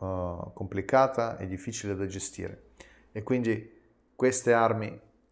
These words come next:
li-, vengono gestite sicuramente al cento per cento da specialisti, eh, della nato. Lì i militari ucraini sono coinvolti probabilmente solo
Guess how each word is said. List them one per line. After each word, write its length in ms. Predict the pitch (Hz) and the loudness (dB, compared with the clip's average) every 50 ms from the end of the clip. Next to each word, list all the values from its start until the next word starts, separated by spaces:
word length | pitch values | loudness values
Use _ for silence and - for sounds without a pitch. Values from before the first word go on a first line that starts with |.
| _ _ - - | _ _ -10 -6
li-, 460 | 107 104 110 110 110 107 107 107 107 - | -4 -2 -2 -2 -2 -4 -6 -6 -10 -4
vengono 420 | 104 117 120 120 117 117 110 107 | 0 2 2 2 2 0 0 0
gestite 480 | 101 104 101 - - 123 120 - 107 107 | 0 -2 -2 -2 0 0 -2 -2 -2 0
sicuramente 760 | - - - 143 139 - 117 101 95 101 110 110 107 98 98 | 0 2 0 0 2 4 4 4 4 2 0 -4 -4 -4 -4
al 100 | 95 92 | -6 -4
cento 280 | - - 110 107 - 104 | -4 -4 -6 -4 -6 -8
per 160 | - 104 98 | -8 -8 -8
cento 360 | - - 110 113 107 110 104 | -6 -6 -6 -6 -6 -6 -8
da 80 | 98 95 | -8 -10
specialisti, 840 | - - 110 - - 104 95 95 104 101 - - 101 98 98 - - - _ _ _ _ _ _ _ _ _ | -10 -12 -12 -6 -4 -2 -2 -2 -2 -4 -4 -2 -4 -4 -4 -6 -12 -20 _ _ _ _ _ _ _ _ _
eh, 220 | - 101 95 92 92 | -12 -8 -8 -4 0
della 240 | 107 104 104 101 | 2 4 4 4
nato. 560 | 98 98 92 92 87 - - - - - _ _ _ - | 2 0 -2 -2 -4 -4 -8 -10 -10 -12 _ _ _ -12
Lì 440 | - 90 101 104 104 104 104 101 98 | -6 -4 -2 0 0 0 0 0 -2
i 60 | 98 | -4
militari 460 | 98 104 107 104 104 104 123 120 117 117 | -4 -4 -4 -2 0 4 4 6 6 6
ucraini 680 | 113 110 - 110 107 110 113 117 117 110 107 101 - - - - _ _ _ _ _ _ _ | 4 4 4 4 4 4 2 0 -2 -4 -6 -6 -8 -12 -20 -20 _ _ _ _ _ _ _
sono 260 | - - 110 107 110 | -10 -6 -4 -2 -2
coinvolti 480 | - - 107 104 104 113 110 107 107 110 | -2 -2 0 4 6 6 6 6 4 2
probabilmente 760 | - - 104 98 104 98 98 101 104 107 110 107 107 - - | 0 0 0 0 0 0 -2 -2 -2 -2 -4 -4 -4 -2 0
solo 640 | - - - 110 107 107 107 104 101 101 - - | 2 4 6 8 8 8 8 6 4 2 -2 -10